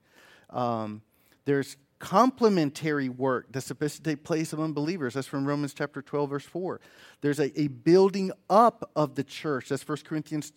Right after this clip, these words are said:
uh, fourteen twelve. For the glory of God, First Peter four eleven. And lastly,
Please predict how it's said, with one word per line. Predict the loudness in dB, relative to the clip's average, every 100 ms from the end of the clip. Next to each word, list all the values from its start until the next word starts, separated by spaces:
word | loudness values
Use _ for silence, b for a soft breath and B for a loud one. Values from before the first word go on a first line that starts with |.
| -4
uh, | -2
fourteen | -2 -8 -8 -8 -8 -8
twelve. | -4 0 0 -2 -6 B B B B _
For | -4 -2
the |
glory | 0 0 2 4 4
of | 2 2
God, | 0 0
First | -4 -8 -6
Peter | -6 -4
four | -4 -4 -2 -2
eleven. | -2 0 0 0 -2 -4
And | -6 -4
lastly, | 0 0 0 -6 -6 -4 -4